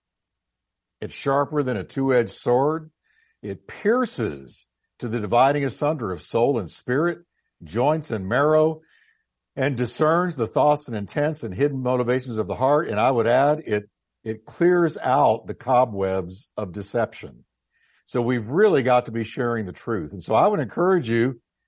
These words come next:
uh, these people that are in your orbit, um, that are messed up in Mormonism or, or whatever, um, Catholicism, a lot of the false beliefs of Catholicism, share the word with them. Just be bold and say, you know, "Let me show you something here." And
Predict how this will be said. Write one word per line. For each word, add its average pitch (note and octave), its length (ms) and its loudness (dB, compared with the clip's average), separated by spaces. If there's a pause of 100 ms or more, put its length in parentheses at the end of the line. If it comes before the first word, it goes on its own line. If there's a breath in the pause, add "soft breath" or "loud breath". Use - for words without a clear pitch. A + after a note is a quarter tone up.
(280)
uh, G2 180 -2
these B2 240 -2
people C#3 320 -6
that A2+ 100 0
are A#2 160 0
in A#2 80 -2
your C3 220 0
orbit, A#2 580 0 (180)
um, F2+ 540 -4 (220)
that G#2 200 -2
are G#2 120 2
messed A#2 300 -2
up B2 180 2
in G2 80 -4
Mormonism A2+ 640 -2
or, F#2 220 -6
or G2 200 -2
whatever, G#2+ 580 0 (640)
um, F#2 560 -2
Catholicism, A#2 880 0
a G2+ 40 -4
lot G#2+ 200 2
of G2 60 -6
the G2 60 -6
false A2 360 0
beliefs G2+ 560 -6 (280)
of G2 100 -16
Catholicism, A2 720 -2 (240 soft breath)
share E3 320 2
the G3+ 80 4
word F#3+ 340 2
with F#2+ 140 -4
them. C#2+ 360 -10 (460)
Just E3 220 -4
be D#3+ 140 0
bold C3 540 2
and D2 100 -20
say, G#2+ 260 -2
you B2 200 -8
know, B2 160 2
"Let C3 180 -2
me F#3 80 -2
show G3+ 200 -2
you G3+ 120 -2
something - 400 -8
here." D#2+ 300 -10
And D#2 180 -12